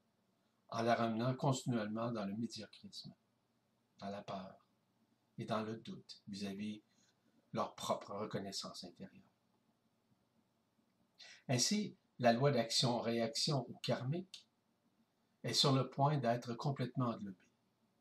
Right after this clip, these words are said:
voire dissoute, par la loi d'action de grâce,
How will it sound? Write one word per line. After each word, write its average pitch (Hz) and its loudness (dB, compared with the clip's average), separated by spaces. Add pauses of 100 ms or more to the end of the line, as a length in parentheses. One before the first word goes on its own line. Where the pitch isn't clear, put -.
(400)
voire 131 0 (320)
dissoute, - -4 (920)
par 117 8
la 110 6
loi 113 4
d'action 123 2
de 107 -6
grâce, 117 -10